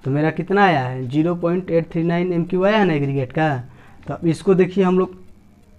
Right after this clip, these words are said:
सीएफ़टी में change कर रहे हैं, तो सीएफ़टी में change करने के लिए करेंगे ज़ीरो पॉइंट एट थ्री नाइन मल्टीप्लाई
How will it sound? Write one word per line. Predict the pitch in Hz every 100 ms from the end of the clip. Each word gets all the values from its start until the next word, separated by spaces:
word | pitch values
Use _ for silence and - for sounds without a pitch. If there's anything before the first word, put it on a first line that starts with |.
| - -
सीएफ़टी | - 202 202 220
में | 214
change | 175 147
कर | 131 131
रहे | 123
हैं, | 120
तो | 120
सीएफ़टी | - - 160 151 202
में | 196
change | 190 190
करने | 185 185
के | 175
लिए | 180
करेंगे | 170 175 180 196 254 - - - -
ज़ीरो | 127 151 165 180 226
पॉइंट | 226 170 160 175 208 202 -
एट | 170 185 180
थ्री | - 175
नाइन | 170 160 156 202 214 - -
मल्टीप्लाई | 143 143 180 170 170 170